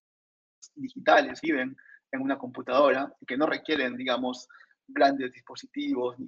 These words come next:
fuerza física para poder desarrollarse, como un coche, por ejemplo, ¿no? Entonces, yo creo que es muy importante saber de que esta cuarta revolución industrial, ah, puede ser una oportunidad para que el Perú también tenga mucho más desarrollo.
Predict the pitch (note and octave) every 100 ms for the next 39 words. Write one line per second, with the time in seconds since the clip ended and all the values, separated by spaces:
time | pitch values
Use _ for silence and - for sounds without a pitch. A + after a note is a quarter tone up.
0 | - C3+ - B2+ - D3+ - A2+ A#2 A#2
1 | - B2 A#2+ - - A1+ G#1 - - -
2 | B2 B2+ B2+ - - - - - _ -
3 | - _ _ _ _ _ _ _ _ C#3
4 | D3 C#3+ D3 - - - C#3 D3 D3 E3
5 | D#3+ D#3 - D#3+ E3 D#3+ - C3+ - C#3+
6 | - B2 B2+ C3 D#3+ C3 - - A#2 C#3+
7 | - - - D3 D3 C#3+ C3 B2 - C3
8 | C3 C3 B2+ - B2+ B2+ E3 _ _ -
9 | _ _ _ C#3 B2+ A#2+ A#2+ A#2 - D3+
10 | D3 D3 C#3+ C#3 C3+ B2+ B2 B2 B2 C3
11 | A#2+ A#2 A#2+ A#2+ C3+ C#3 B2 B2 A#2+ B2
12 | B2 B2+ B2+ A#2 G#2+ A2+ - - -